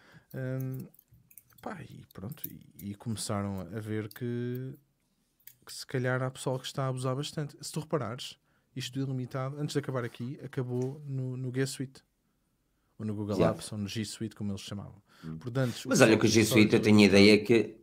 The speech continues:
Speaker 2: ah, era? Tinha a ideia que era só quinze
Speaker 1: eles
Speaker 2: gigas.
Speaker 1: tinham storage ilimitado num dos tiers, mas agora acabou-se,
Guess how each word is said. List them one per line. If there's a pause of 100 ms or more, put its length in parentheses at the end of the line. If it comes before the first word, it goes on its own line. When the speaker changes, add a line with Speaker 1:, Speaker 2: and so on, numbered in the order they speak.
(100)
Speaker 2:
ah,
era?
Tinha
a
ideia
que
era
só
quinze
Speaker 1:
eles
Speaker 2:
gigas.
Speaker 1:
tinham
storage
ilimitado
num
dos
tiers,
mas
agora
acabou-se,